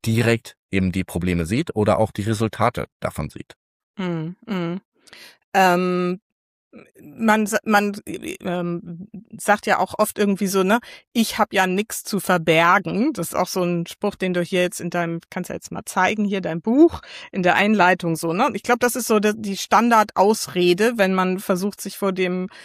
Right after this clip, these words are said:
Speaker 2: äh, vor der Beschäftigung mit Privacy zu drücken. Was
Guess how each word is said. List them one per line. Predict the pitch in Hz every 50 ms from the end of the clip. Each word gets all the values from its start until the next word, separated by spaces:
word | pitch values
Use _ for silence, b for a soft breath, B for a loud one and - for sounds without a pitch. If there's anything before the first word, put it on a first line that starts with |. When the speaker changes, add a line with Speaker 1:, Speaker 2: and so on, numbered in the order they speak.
| B B _
Speaker 2:
äh, | - - 180 175 175 170 170 165 165 - - - - - - 208 202 - -
vor | - - 190
der | 185
Beschäftigung | 175 185 - - 233 226 - - 208 190 190
mit | 180 180 180
Privacy | - - 190 175 180 180 175 - - 180 170 170 185 B B B B B B B
zu | - - 208
drücken. | 170 - - 202 214 - - 151 - - B B B B B -
Was | - - - - - 233 285 - -